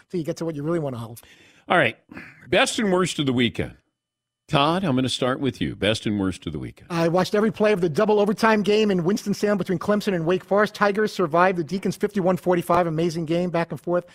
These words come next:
Speaker 1: Uh, worst, previously top twenty-five ranked Miami Hurricanes, losing at home to the Blue Raiders of Middle
Speaker 2: I
Speaker 1: Tennessee
Speaker 2: know.
Speaker 1: State,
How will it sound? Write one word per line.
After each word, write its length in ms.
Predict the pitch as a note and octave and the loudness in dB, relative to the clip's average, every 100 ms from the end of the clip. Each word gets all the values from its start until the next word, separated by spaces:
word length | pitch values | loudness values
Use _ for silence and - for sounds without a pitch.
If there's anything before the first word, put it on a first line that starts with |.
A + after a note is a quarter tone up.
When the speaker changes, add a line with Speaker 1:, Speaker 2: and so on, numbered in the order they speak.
| _ - | _ -2
Speaker 1:
Uh, 140 | F3 | 0
worst, 340 | D#3 F3+ G3+ - | 4 4 2 0
previously 360 | A#3 G#3+ G#3 | 0 0 -2
top 280 | F#3+ A3 A3 | 0 0 -2
twenty-five 500 | - G#3+ G3 G3+ G3+ | -2 -2 0 0 2
ranked 240 | F#3 G3 F3+ | 2 0 0
Miami 320 | F#3 A3 G3+ | 2 2 2
Hurricanes, 580 | A#3+ C4+ A3+ F3 C#3 - - _ _ | 2 2 0 -2 -4 -10 -20 _ _
losing 280 | G3+ A#3 G#3+ | 0 2 2
at 60 | F#3+ | 2
home 140 | A3+ | 2
to 80 | G#3+ | 0
the 100 | G3 | -2
Blue 400 | F3 A#3+ C4+ B3+ | -2 0 2 2
Raiders 400 | C#4 D4 C4+ G#3+ | 2 4 2 2
of 140 | A3 | 0
Middle 220 | A3 C4+ - | 0 0 2
Speaker 2:
I 40 | |
Speaker 1:
Tennessee 360 | C#4+ - F2+ F#2+ | 2 4 4 4
Speaker 2:
know. 180 | G2 | 4
Speaker 1:
State, 260 | F#2+ F2+ | 4 2